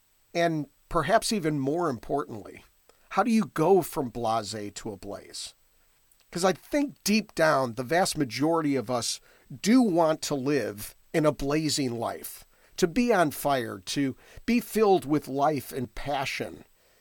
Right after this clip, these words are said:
and love and laughter. But then life happens,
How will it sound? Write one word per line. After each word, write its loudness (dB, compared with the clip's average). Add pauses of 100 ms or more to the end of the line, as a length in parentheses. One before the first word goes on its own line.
(280)
and 0
love 10
and -4
laughter. -2 (720)
But -8
then -2 (1120)
life -8
happens, -16